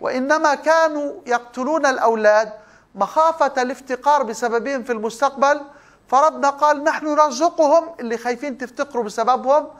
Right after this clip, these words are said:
حنرزق، اللي حييجوا كمان انتوا حنرزقكم. طيب، رابعاً اشتملت الآية على النهي عن الفواحش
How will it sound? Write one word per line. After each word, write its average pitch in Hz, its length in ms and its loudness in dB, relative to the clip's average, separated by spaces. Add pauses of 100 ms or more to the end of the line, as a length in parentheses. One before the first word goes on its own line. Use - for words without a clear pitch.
(300)
حنرزق، 294 720 2
اللي 254 160 2
حييجوا 302 460 0
كمان 294 360 0
انتوا 240 500 -4 (500)
حنرزقكم. 165 800 -2 (960)
طيب، 120 240 -2 (1000)
رابعاً 269 680 2 (1200)
اشتملت 277 1040 -2 (140)
الآية 247 460 0
على 226 460 2
النهي 208 540 -6
عن 202 180 0
الفواحش 202 1120 -4